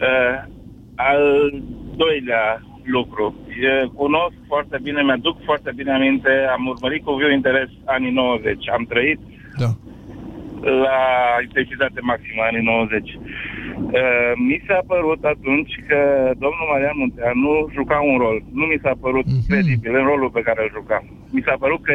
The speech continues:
Speaker 1: el nu era el.
Speaker 2: Mhm.
Speaker 1: După douăzeci și șase de ani de ceață, din Joben apare reimplicarea politică a domnului Marian Munteanu. Mi se pare și acum că el nu este el. Și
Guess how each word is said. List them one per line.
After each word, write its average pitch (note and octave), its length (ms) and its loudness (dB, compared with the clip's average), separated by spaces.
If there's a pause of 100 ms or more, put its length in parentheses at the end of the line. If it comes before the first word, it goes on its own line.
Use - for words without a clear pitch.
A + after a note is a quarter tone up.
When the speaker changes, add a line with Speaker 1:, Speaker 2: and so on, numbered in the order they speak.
(100)
Speaker 1:
el D#3+ 160 2
nu D#3 40 0 (100)
era C3 120 2 (180)
el. G2 100 -2 (840)
Speaker 2:
Mhm. D#3 160 0 (380)
Speaker 1:
După F3 180 0 (140)
douăzeci E3+ 220 2
și - 80 -4
șase D#3+ 220 0 (120)
de A#2 120 4
ani B2+ 180 2
de A#2+ 80 4 (1300)
ceață, C3 360 0 (720)
din F#3 120 4 (100)
Joben C#3 360 2 (400)
apare E3+ 340 0 (280)
reimplicarea E3 720 2 (100)
politică C#3 360 -2
a B2+ 140 -2
domnului C#3+ 340 0
Marian C3+ 280 2
Munteanu. A#2 360 -2 (1040)
Mi D3 140 -2
se C3+ 60 0 (100)
pare E3 260 0
și F3+ 40 -2 (100)
acum D3+ 200 -2 (180)
că C#3+ 60 2 (140)
el E3 60 0 (120)
nu F#3 60 0 (140)
este - 200 -4 (120)
el. A2 80 0 (1080)
Și D3 140 -4